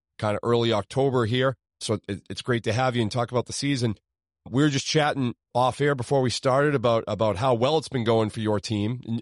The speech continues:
no losses yet, six oh and one on the season. That's, that's a pretty good place to be.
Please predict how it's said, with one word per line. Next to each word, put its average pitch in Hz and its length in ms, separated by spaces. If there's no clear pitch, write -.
no 127 140
losses 135 540
yet, 110 220
six - 340
oh 131 140
and 123 100
one 123 300
on 117 180
the 104 60
season. 127 400
That's, 113 240
that's 107 200
a 95 60
pretty 123 200
good 110 160
place 120 260
to 107 80
be. 131 320